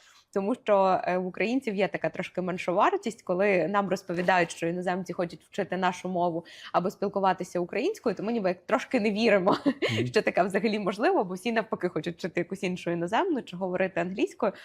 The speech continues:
Speaker 1: Тому пропоную сьогодні спробувати українською.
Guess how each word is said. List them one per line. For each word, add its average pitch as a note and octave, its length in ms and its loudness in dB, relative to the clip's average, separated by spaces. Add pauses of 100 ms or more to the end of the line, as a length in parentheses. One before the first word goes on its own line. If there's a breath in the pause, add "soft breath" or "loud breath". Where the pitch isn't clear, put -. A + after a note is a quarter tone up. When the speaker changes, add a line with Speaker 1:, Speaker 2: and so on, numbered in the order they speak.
(240 loud breath)
Speaker 1:
Тому G#3+ 380 0
пропоную G3 420 -4
сьогодні F3 380 -8
спробувати E3 520 -4
українською. - 600 -12